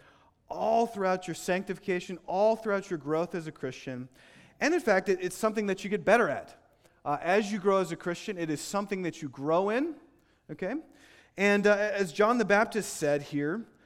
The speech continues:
uh, he, he said in verse eight, "We bear fruit in keeping with repentance." Okay, so it's not something that we move away from. It is something that we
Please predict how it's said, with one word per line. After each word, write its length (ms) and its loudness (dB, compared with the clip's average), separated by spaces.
uh, 240 4
he, 160 -4
he 180 -4
said 340 2
in 200 -4
verse 340 -4
eight, 400 2
"We 240 -4
bear 460 0
fruit 560 0
in 260 -4
keeping 560 0
with 200 -4
repentance." 600 -12
Okay, 180 -4
so 140 -4
it's 100 -4
not 180 0
something 260 -4
that 100 -2
we 100 0
move 340 -2
away 280 2
from. 400 -4
It 120 -2
is 80 2
something 420 -4
that 180 -2
we 260 -2